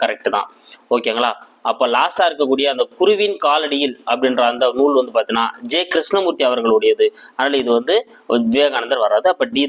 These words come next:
தான் வந்து இதுக்கான ஆன்சர். அடுத்து, மீண்டும் தவறானது எது? So, பாருங்க, வெஸ்டர்ன் பிளாசா பஸ்ல இருந்து கேள்விகள் இங்க கேட்கப்பட்டிருக்கு. நாலு ஆப்ஷன்ஸ் இருக்கு பாருங்க, இதுல எது தவறா இருக்கு அப்படின்றத கெஸ் பண்ணுங்க. சூப்பர். என்ன நீங்க கெஸ் பண்ணிட்டு இருப்பீங்க.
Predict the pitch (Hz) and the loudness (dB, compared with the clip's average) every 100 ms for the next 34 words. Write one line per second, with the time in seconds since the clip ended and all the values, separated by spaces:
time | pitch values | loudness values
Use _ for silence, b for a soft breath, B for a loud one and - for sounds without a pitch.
0 | 139 120 117 113 104 101 147 113 98 - | 0 -2 -4 -2 -2 0 -2 -2 -6 -4
1 | 95 - _ _ _ _ _ _ _ _ | -4 -6 _ _ _ _ _ _ _ _
2 | - B B 139 147 147 185 214 208 175 | -20 B B -2 0 0 2 2 0 0
3 | 160 190 196 190 175 202 139 127 123 - | 0 2 2 0 -2 0 0 0 -2 -4
4 | - 139 143 143 139 147 220 208 175 165 | -6 -2 0 0 -2 0 -2 0 -2 0
5 | 160 143 - 139 156 165 147 143 131 123 | -2 -2 2 2 2 0 0 0 0 -2
6 | 113 131 - 117 117 117 208 160 131 156 | -2 -2 -2 -4 -2 0 0 0 0 2
7 | 143 147 156 135 120 113 117 160 - B | 0 0 0 0 0 0 0 -2 -6 B
8 | B B 156 180 170 165 165 - 151 165 | B B 0 0 2 0 0 0 0 2
9 | 165 139 135 120 123 117 - 147 120 - | 0 0 -2 0 -2 -2 -4 -2 -4 -4
10 | 113 104 101 - _ _ _ _ _ - | -4 -2 -4 -6 _ _ _ _ _ -20
11 | _ _ _ _ - _ - _ _ _ | _ _ _ _ -20 _ -20 _ _ _
12 | _ - 151 131 117 139 151 156 143 131 | _ -6 -4 -2 -2 0 0 0 -2 -2
13 | 147 - 170 147 127 127 131 | -4 -2 -2 0 -2 -2 -4